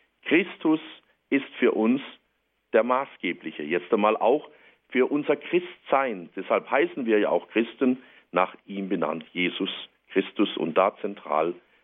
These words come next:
das Geheimnis der Menschwerdung. Wir können uns vielleicht auch ganz kurz zusammengefasst uns mal nochmal vergegenwärtigen. Zu der von Gott festgesetzten Zeit ist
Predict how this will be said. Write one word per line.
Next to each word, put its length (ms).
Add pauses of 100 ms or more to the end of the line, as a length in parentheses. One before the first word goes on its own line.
(140)
das 120 (100)
Geheimnis 460 (440)
der 80
Menschwerdung. 720 (480)
Wir 80
können 200
uns 120
vielleicht 320
auch 240 (400)
ganz 240
kurz 220 (480)
zusammengefasst 840 (520)
uns 240 (180)
mal 220
nochmal 260
vergegenwärtigen. 1120 (2250)
Zu 120
der 260
von 400
Gott 220 (120)
festgesetzten 960 (100)
Zeit 320 (360)
ist 160